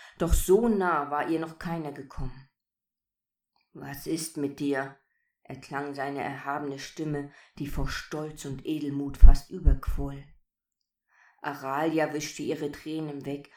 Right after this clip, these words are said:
um ihren Gegenüber besser zu erkennen. Er trug Gewänder aus Samt und Seide, gefärbt mit Purpur. Wie sie wusste, waren diese Materialien Edelleuten vorbehalten.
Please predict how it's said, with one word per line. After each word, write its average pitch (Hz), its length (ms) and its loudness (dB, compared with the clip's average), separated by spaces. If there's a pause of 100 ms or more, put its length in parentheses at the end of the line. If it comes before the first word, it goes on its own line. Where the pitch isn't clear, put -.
(160)
um 160 200 -4
ihren 160 320 -2
Gegenüber 160 600 4
besser 165 380 -4
zu - 160 6
erkennen. 160 600 -6 (760)
Er 135 180 -10
trug 151 360 6
Gewänder 143 680 -6
aus 143 280 -6
Samt 170 340 -8
und 156 200 -10
Seide, 143 520 -8 (260)
gefärbt 165 540 12
mit 165 220 -6
Purpur. 139 800 8 (1400)
Wie 170 200 4
sie 156 300 -2
wusste, 170 680 2 (320)
waren 151 320 4
diese 170 280 0
Materialien 156 1120 -2
Edelleuten 147 720 2
vorbehalten. 143 1000 -2